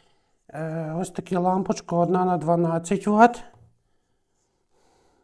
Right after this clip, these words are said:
Так, так, так.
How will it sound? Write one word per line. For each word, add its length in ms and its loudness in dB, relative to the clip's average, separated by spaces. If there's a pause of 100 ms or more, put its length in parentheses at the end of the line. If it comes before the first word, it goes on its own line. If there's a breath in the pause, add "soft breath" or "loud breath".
(2250)
Так, 240 -4 (100)
так, 340 -12
так. 460 2